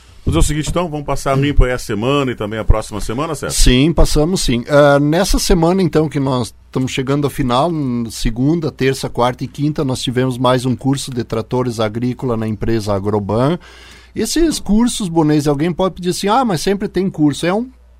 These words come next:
Speaker 2: trabalho que a gente tem feito junto com os funcionários das empresas, os assalariados rurais. O que que a gente quer com isso? É preparar eles, formar, capacitar, dar condições melhores de trabalho justamente pra que eles também tenham um certificado,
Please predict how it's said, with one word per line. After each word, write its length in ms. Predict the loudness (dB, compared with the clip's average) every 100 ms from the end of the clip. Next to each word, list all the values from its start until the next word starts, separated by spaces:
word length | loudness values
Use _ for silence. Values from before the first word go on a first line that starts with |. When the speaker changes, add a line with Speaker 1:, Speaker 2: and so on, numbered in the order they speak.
| -4
Speaker 2:
trabalho 460 | 0 2 4 2 2
que 80 |
a 60 | 0
gente 260 | 0 -2 -2
tem 220 | 0 4
feito 400 | 4 4 0 -2
junto 420 | 0 0 0 -4
com 240 | -4 -4
os 140 | -4 -4
funcionários 640 | -4 -2 -2 0 0 -2
das 220 | -2 0 0
empresas, 640 | 0 2 2 2 -2 -6 -12 -20 -20 -20 0
os 160 | 2
assalariados 720 | 4 4 4 4 4 2 2
rurais. 420 | 0 0 2 0 -2
O 60 |
que 120 | -8
que 80 | -2
a 60 | -2
gente 280 | -2 -4 -2
quer 220 | 0 0
com 180 | 0 2
isso? 300 | 2 2 -2
É 60 |
preparar 680 | 0 4 6 6 4 4 6
eles, 360 | 6 4 0 2
formar, 500 | 2 4 2 2 0
capacitar, 840 | -4 -4 -4 -2 -2 0 0 0 -6 -20 -14
dar 240 | 2 4 4
condições 680 | 4 2 0 -2 2 0 2
melhores 600 | 2 4 6 4 4 0
de 160 | -2
trabalho 580 | 0 0 2 2 2 0
justamente 580 | -4 -4 -2 0 -2 -4
pra 200 | -6 -6
que 160 | -4
eles 260 | -4 -2 -2
também 320 | -2 0 -2
tenham 300 | 0 0 2
um 20 |
certificado, 1080 | 0 -4 -6 -10 -14 -12 -6 -4 -4 -4 -12